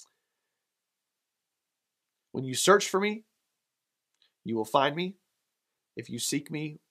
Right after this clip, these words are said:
with all of your heart." God promises us over and over and over again, all throughout Scripture, that, uh, if, if we are earnestly seeking after God, God so desires to be found.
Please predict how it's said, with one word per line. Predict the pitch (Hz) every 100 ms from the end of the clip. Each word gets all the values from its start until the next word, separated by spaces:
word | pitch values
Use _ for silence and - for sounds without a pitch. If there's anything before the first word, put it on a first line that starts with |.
| -
with | -
all | - 117
of | 113
your | 113
heart." | - 57 - - _ _ _ _ _ _ - _ _ _ _ _ _ _
God | 120 139 170 -
promises | 147 131 123 123
us | 120 123 -
over | - 156 160 147
and | 135 -
over | 143 139
and | 123
over | 123 117
again, | 110 98 -
all | 113 127
throughout | 123 120 107
Scripture, | - - - - - _ _ _ _ _ _ _ _ _ _ - - - _ -
that, | 117 104 - - - _ _ _ _ _ -
uh, | - - - _ _ _
if, | - - _ -
if | 123 -
we | 135 147 156 151 _ _ -
are | 120 -
earnestly | 165 170 156
seeking | 143 - 131 120
after | 120 -
God, | 104 90 98
God | 123 135
so | 127 135 131
desires | 127 120 117 113
to | -
be | 104
found. | - 95 90 -